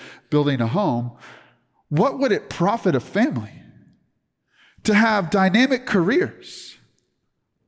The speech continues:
but lose your family? It, it's the same kind of question here,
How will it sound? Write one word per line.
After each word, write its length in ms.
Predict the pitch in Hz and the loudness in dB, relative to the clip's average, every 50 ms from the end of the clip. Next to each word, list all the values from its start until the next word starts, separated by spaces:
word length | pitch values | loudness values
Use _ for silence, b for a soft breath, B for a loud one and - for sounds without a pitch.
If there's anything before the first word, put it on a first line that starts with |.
| _ | _
but 180 | - 175 151 151 | -4 -4 -2 -2
lose 880 | 151 147 175 240 233 170 127 117 123 123 127 - - - - - - _ _ _ _ _ _ _ | -2 -2 0 0 2 2 0 0 -2 -4 -6 -8 -12 -14 -16 -18 -20 _ _ _ _ _ _ _
your 120 | - 196 | -2 -2
family? 560 | 185 190 - 247 240 220 180 123 104 113 - - - _ _ _ _ _ _ _ _ _ _ _ _ _ b b b b b b b b b | -2 -2 -4 -4 -4 -6 -6 -8 -8 -10 -10 -14 -20 _ _ _ _ _ _ _ _ _ _ _ _ _ b b b b b b b b b
It, 260 | 220 196 190 196 202 | 0 2 2 2 4
it's 180 | 190 190 185 - | 2 0 0 0
the 80 | 208 185 | 0 0
same 360 | - - - 254 262 262 226 | 0 2 2 0 0 -2 0
kind 200 | - 220 196 180 | 0 0 0 0
of 80 | 170 | -4
question 480 | - - 233 262 262 - - - 160 127 | -4 -4 -4 -2 -2 -4 -6 -8 -8 -6
here, 420 | 117 113 113 113 139 180 208 208 | -4 -4 -2 -2 0 0 -2 -2